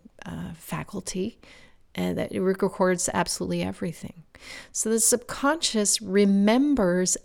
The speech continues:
everything that's ever happened to you in all its detail from this life and all the others. But the conscious mind is not aware of most of these memories.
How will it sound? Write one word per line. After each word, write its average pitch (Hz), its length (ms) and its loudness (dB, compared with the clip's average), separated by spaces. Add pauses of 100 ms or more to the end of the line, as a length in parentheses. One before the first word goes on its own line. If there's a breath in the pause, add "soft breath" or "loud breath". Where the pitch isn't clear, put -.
everything 180 920 -2 (160)
that's 214 260 0
ever 214 220 4
happened 196 500 0
to - 140 -4
you 160 340 -6 (280 soft breath)
in 202 280 4
all 202 240 2
its 180 220 -2
detail 180 600 -6 (580)
from 165 220 0
this 156 240 -2
life 190 320 -4
and 208 260 2
all 214 380 2
the 208 180 0
others. 165 460 -8 (680 loud breath)
But - 120 -6
the 190 80 0
conscious 277 640 0
mind 175 440 0
is 208 180 0
not 202 240 4
aware 196 800 -2 (120)
of 196 160 0
most 175 360 2
of 175 80 -4
these 185 280 0
memories. 214 560 -2